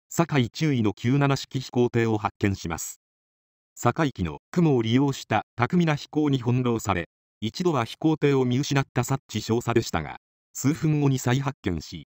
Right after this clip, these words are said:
攻撃を開始します。サッ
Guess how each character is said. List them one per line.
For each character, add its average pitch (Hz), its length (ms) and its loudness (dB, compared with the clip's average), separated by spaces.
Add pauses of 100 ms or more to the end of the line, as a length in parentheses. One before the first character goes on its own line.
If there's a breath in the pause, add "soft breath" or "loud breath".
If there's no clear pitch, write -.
(260)
攻 135 180 2
撃 160 280 2
を 131 80 0
開 113 180 0
始 - 100 -14
し 92 120 -4
ま 82 100 -4
す。 - 220 -12 (1000)
サ - 160 0
ッ 156 40 -2